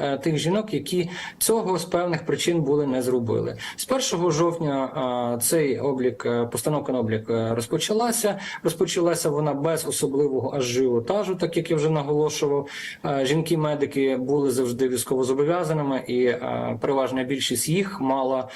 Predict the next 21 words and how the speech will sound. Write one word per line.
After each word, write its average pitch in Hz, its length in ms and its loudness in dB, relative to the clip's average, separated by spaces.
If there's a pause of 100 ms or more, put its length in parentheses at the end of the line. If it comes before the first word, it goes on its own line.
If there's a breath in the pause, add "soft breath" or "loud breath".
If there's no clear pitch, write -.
(380 loud breath)
е, 123 360 0
військово-обліковий 131 720 2
документ 131 400 0
вже 120 160 2
на 120 140 2
руках. 110 420 -2 (280 loud breath)
Для 135 100 2
чого 240 240 2
це 208 140 -2
було 151 440 2
з-, 127 480 0
потрібно 127 680 0
зробити? 110 500 0 (380 loud breath)
Це 175 480 0
потрібно 143 360 0
було 123 140 2
зробити 131 440 2
для 147 180 2
виконання 143 520 -2
норми 120 400 0
закону 110 560 0